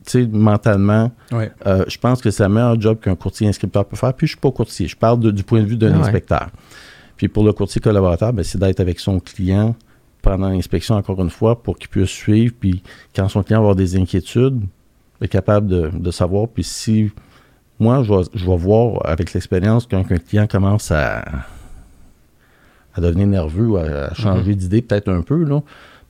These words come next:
Speaker 1: quand je vois que c'est pour pas grand-chose, des fois, je suis capable d'essayer de ramener ça un peu puis de dé-, dédramatiser. Mais ton courtier, ton client, tu le connais. Tu sais,
Speaker 2: Mhm.
Speaker 1: c'est quoi ses peurs, ses craintes, ses attentes.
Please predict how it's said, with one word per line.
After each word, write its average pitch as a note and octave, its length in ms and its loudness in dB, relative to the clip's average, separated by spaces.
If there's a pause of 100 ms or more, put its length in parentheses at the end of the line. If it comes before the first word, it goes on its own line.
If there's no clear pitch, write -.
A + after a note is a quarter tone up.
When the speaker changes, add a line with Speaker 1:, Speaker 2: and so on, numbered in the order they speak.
(100)
Speaker 1:
quand G2+ 140 2
je F#2+ 60 0
vois A2 120 2
que A2+ 60 -6
c'est F2+ 160 -4 (200)
pour F#2+ 200 -2
pas - 240 -2
grand-chose, F#2+ 460 0
des A#2 80 0
fois, - 100 -2
je C#3 60 -6
suis - 20 -10
capable C3 280 2
d'essayer G#2+ 200 0
de G#2 100 2
ramener G2+ 360 4
ça - 160 -2
un G2+ 120 0
peu A#2+ 140 -4
puis A#2 160 -8
de F2+ 120 -8 (100)
dé-, F#2+ 40 -4 (160)
dédramatiser. G#2+ 720 0 (680)
Mais F2 120 -2 (540)
ton F#2 240 0 (280)
courtier, E3 580 0 (180)
ton G#2 100 2
client, A#2+ 260 0
tu B2+ 200 -4
le C3+ 60 -4
connais. B2 420 0 (240)
Tu - 80 -6
sais, A#2+ 60 2
Speaker 2:
Mhm. - 20 -2
Speaker 1:
c'est A#2 160 2
quoi C3 180 0
ses A#2+ 180 0
peurs, A#2 220 2
ses G#2 160 -2
craintes, A#2 260 0
ses G2 200 -2
attentes. B2 420 0